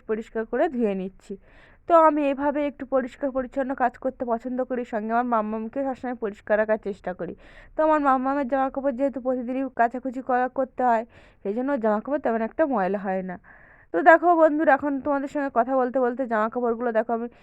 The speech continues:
আমার হাজব্যান্ডের জামা কাপড়গুলো একটু ঠেসে ঠেসে ধুয়ে এখন এই বারবার করে, এ, ছোট্ট ধামা নিয়ে এসেছি প্লাস্টিকের, তো এই ধামা করে বারবার ধুয়ে নিচ্ছিলাম। তো এইভাবে কাজ করতে না আমার প্রচুর পরিমাণে ভালো লাগে। আজকে তেমন একটা কাচাকুচি কর-, করতে নেই।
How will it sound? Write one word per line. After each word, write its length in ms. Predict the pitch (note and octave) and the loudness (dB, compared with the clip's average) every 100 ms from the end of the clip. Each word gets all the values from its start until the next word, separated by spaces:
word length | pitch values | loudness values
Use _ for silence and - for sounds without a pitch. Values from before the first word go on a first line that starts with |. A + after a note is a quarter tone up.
| - _ | -20 _
আমার 280 | A3 A3 A3+ | -8 -4 -4
হাজব্যান্ডের 480 | G#3+ A3 A3 A#3+ B3 | -2 -2 -2 -4 -2
জামা 180 | A3+ A3+ | 0 0
কাপড়গুলো 320 | A#3+ A#3+ B3 | 0 -4 -4
একটু 140 | A#3+ - | -6 -8
ঠেসে 180 | A#3 A#3+ | -8 -8
ঠেসে 280 | A#3 B3 C4 | -6 -4 -4
ধুয়ে 220 | A3 D4+ E4 | -2 2 2
এখন 200 | G#3 A#3 | 2 -4
এই 80 | B3 | -2
বারবার 400 | G#3 F#3+ G#3 A3+ | 2 2 2 0
করে, 200 | A3+ E4 A4+ - - - _ | 0 -4 -6 -14 -20 -20 _
এ, 280 | - A3+ A3 A#3 | -4 -2 -2 -4
ছোট্ট 260 | B3+ - C#4+ B3 | -6 -4 -4 -2
ধামা 200 | A3+ A3 | 0 0
নিয়ে 120 | A3+ A#3+ | 0 -2
এসেছি 260 | C4 A#3 | -6 -8
প্লাস্টিকের, 520 | D4 B3 A#3 - D4 D#4+ | 0 0 0 -4 -6 -4
তো 40 | C4 | -4
এই 120 | A#3+ | -4
ধামা 260 | A3 G3+ G3 | -4 -4 -4
করে 140 | C4 | 0
বারবার 260 | B3 A3+ C#4 | 0 0 -2
ধুয়ে 260 | G#3+ G3 F3+ | -2 -2 -2
নিচ্ছিলাম। 520 | F#3 - G#3 F#3+ E3+ - - - - - | -8 -12 -8 -8 -8 -14 -20 -20 -20 -6
তো 60 | D4+ | -2
এইভাবে 340 | D4 C#4+ C#4+ | 0 4 4
কাজ 220 | C#4 C4+ - | 4 -2 -2
করতে 280 | C#4+ C#4 C#4+ | -6 -4 -2
না 80 | |
আমার 160 | C#4+ C#4+ | -2 -2
প্রচুর 240 | - B3 B3+ | -2 -4 -2
পরিমাণে 440 | A#3+ A#3+ A#3+ A#3+ | -2 0 0 -2
ভালো 340 | A#3 G#3+ F3+ F#3+ | -2 -2 0 2
লাগে। 220 | F#3 G3 | 0 2
আজকে 260 | G#3 - C4+ | 0 -2 -4
তেমন 200 | C4+ C#4 | -2 -4
একটা 220 | C4 C#4+ | -4 -2
কাচাকুচি 520 | A3 A3 A#3 A#3 A#3 | 0 -2 -4 -6 -6
কর-, 500 | G#3+ G3+ _ - A3 | -8 -8 _ -12 -8
করতে 480 | - G#3 G3 G3+ G#3 | -2 -2 -2 -4 -4
নেই। 180 | F#3+ F#3 | -4 -6